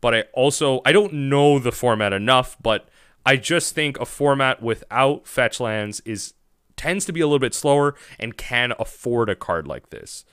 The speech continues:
Um, but to be fair, Pioneer has a lot of high power stuff as well. So,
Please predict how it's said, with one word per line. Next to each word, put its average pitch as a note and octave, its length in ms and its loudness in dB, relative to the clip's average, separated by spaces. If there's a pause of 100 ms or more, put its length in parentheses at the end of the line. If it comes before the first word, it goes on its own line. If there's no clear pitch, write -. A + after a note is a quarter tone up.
(440)
Um, F2 240 -8
but F#2 80 -10
to - 80 -12
be G2+ 100 -8
fair, F#2+ 160 -6
Pioneer F2+ 400 -4
has E2+ 140 -8
a D2+ 40 -14
lot C#2+ 160 -12
of C#2 60 -12
high - 160 -18
power - 240 -14
stuff - 320 -10
as - 140 -12
well. - 240 -12
So, - 280 -12